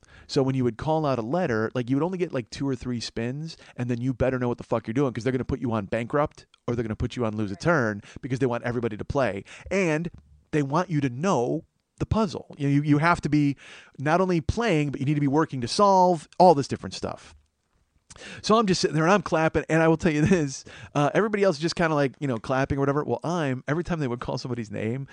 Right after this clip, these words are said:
like Bob, this guy Bob went up, I go, "Bobby, come on!" And I'm clapping.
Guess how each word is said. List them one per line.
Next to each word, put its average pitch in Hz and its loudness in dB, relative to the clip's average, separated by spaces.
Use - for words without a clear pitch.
like 117 -6
Bob, 110 0
this 104 -6
guy 117 0
Bob 120 2
went 143 2
up, 131 0
I 123 -2
go, 110 0
"Bobby, 240 12
come 269 12
on!" 240 12
And 139 2
I'm 131 -4
clapping. 113 -6